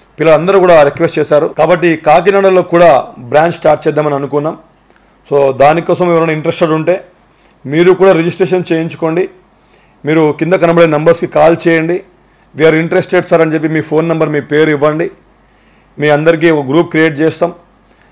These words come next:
దాంతో కాకినాడలో మేము వెంటనే ఇమీడియట్గా within one week, ten డేస్‌లోనే మీకు క్లాసెస్ కూడా స్టార్ట్ చేద్దామని రెడీగా ఉన్నాం. So అయాన్ కాకినాడలో స్టార్ట్ చేసినప్పటికీ కూడా ఇవాళ రెండు తెలుగు రాష్ట్రాల్లో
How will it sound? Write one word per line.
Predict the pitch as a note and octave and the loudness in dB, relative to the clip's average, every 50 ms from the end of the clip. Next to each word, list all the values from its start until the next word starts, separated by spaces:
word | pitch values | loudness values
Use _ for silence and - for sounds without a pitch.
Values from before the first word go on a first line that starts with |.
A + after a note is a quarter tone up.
| _ _ - | _ _ 0
దాంతో | B2 C#3+ D3+ D3+ D#3 E3 D3 C#3 | 2 2 2 2 2 0 2 2
కాకినాడలో | C#3+ D3 D3+ D#3 D#3 D#3 D3+ D3+ D3 C#3+ | 2 2 2 0 0 0 2 0 0 0
మేము | C#3+ C#3+ C3 | 0 -2 -2
వెంటనే | C3+ C#3 D#3 D3+ D3+ D3 C#3 | -4 -4 -2 -2 -2 -2 -2
ఇమీడియట్గా | C#3+ C#3+ C#3 D3 C#3+ C#3 C#3+ C3+ B2+ | -4 0 0 0 2 2 0 0 0
within | C3 C3 D3+ D3 C3+ | -2 -6 -6 -4 -4
one | C#3 C3+ C#3 | -4 -4 -4
week, | C#3+ C3+ A2+ | -6 -6 -4
ten | C#3 C3+ C#3 | -6 -4 -4
డేస్‌లోనే | C3+ C3 - C#3 C3+ C3+ | -6 -6 -6 -6 -6 -6
మీకు | C3 C3 B2+ A2+ B2+ B2 | -6 -6 -6 -6 -8 -8
క్లాసెస్ | - - C3+ A#2+ C3+ B2 A#2 | -6 -6 -6 -4 -6 -6 -4
కూడా | B2+ B2+ | -4 -6
స్టార్ట్ | B2 - B2 A#2+ A#2 - - | -4 -2 -2 -4 -4 -4 -6
చేద్దామని | B2+ A#2+ A#2+ A#2 B2+ C3 A#2+ | -6 -4 -4 -6 -4 -6 -4
రెడీగా | A2+ B2 A#2 A2 G#2+ | -4 -4 -4 -6 -6
ఉన్నాం. | G#2+ G#2 - _ _ _ _ _ _ _ _ _ _ _ _ _ _ _ _ _ _ _ _ _ _ _ _ _ - | -8 -10 -12 _ _ _ _ _ _ _ _ _ _ _ _ _ _ _ _ _ _ _ _ _ _ _ _ _ -4
So | C#3 B2+ | 0 2
అయాన్ | C#3+ E3 F#3 F#3+ G3 F#3 E3+ B2 - - | 2 4 4 2 2 -2 -8 -10 -2 0
కాకినాడలో | D#3 F3 F3 G3 G3 G3 F#3+ F3 - | 0 0 0 0 0 0 0 0 0
స్టార్ట్ | - E3+ F3 F3 F#3+ | 2 0 2 2 0
చేసినప్పటికీ | F3+ - F3 F3 D#3 E3+ E3 E3 D#3 - D#3+ | -4 -2 -2 -2 -2 0 -2 -4 -4 -4 0
కూడా | D#3+ F3 F3 B2+ - - - _ _ _ _ _ _ _ _ _ _ _ - | 2 4 2 2 0 -6 -18 _ _ _ _ _ _ _ _ _ _ _ -6
ఇవాళ | C#3+ D3+ E3 D#3 D3+ | -2 0 2 2 2
రెండు | D#3 F3+ G3 | 0 -2 -2
తెలుగు | - F3+ F3 F#3 F#3+ G3 | 0 2 2 4 4 4
రాష్ట్రాల్లో | F3+ F3+ F3 - - E3+ E3+ F3 F#3 F3+ | 4 4 2 2 0 0 2 2 0 0